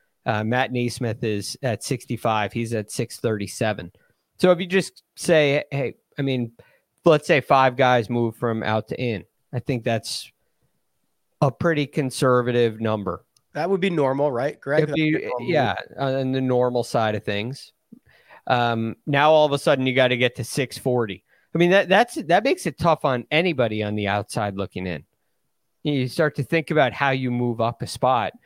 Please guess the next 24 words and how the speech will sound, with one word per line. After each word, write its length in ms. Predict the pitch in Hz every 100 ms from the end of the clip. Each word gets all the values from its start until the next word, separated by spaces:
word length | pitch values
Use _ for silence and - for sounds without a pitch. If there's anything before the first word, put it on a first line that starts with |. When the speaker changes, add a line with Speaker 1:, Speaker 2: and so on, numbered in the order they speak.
| _ _ 156
Speaker 1:
Nobody 340 | 165 226 240
can 220 | - 185
lose 340 | 143 151 139 -
FedEx 420 | 139 127 120 -
Cup 220 | 117 -
points. 400 | 101 90 - - -
So 400 | - 131 123 - _ _ -
you 180 | 156
have 280 | 131 160 165
to 360 | 170 143 123 113 - _ -
pa-, 260 | 165 170 -
it's 160 | 123
all 280 | 175 170 165 -
the, 280 | 135 131 139
the 160 | 127 120
spots 500 | - 165 196 185 -
that 180 | 135 -
change 340 | 143 123 117
are 100 | 117
all 140 | 123 123
about 260 | 113 104
people 300 | - 127 110
who 120 | 101 -
pass. 560 | - 156 107 - -